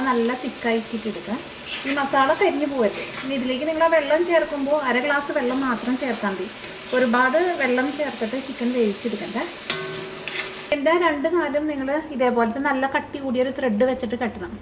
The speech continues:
അല്ലെങ്കിൽ ആ ചിക്കൻ്റെ ഉള്ളിലെ മസാലയ്ക്കും ചിക്കൻ നന്നായിട്ട് ചൂടായി കഴിഞ്ഞ് കഴിയുമ്പോൾ അതിൻ്റെ ഉള്ളിൽ നിന്ന്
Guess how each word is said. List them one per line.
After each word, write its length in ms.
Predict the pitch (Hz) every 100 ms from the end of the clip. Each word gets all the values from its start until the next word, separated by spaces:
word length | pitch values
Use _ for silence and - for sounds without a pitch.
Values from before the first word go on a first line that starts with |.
| - - - - - - - - - - -
അല്ലെങ്കിൽ 280 | 262 254 277
ആ 20 | 330 349
ചിക്കൻ്റെ 280 | 320 277 302
ഉള്ളിലെ 240 | 277 262 285
മസാലയ്ക്കും 640 | 277 262 240 247 254 277 285 -
ചിക്കൻ 260 | 247 254 262 262 - 262
നന്നായിട്ട് 440 | 247 240 254 247 294
ചൂടായി 300 | 226 240 240
കഴിഞ്ഞ് 180 | 247 233
കഴിയുമ്പോൾ 300 | 226 220 254 269
അതിൻ്റെ 220 | 233 220 254
ഉള്ളിൽ 140 | 226
നിന്ന് 120 | 233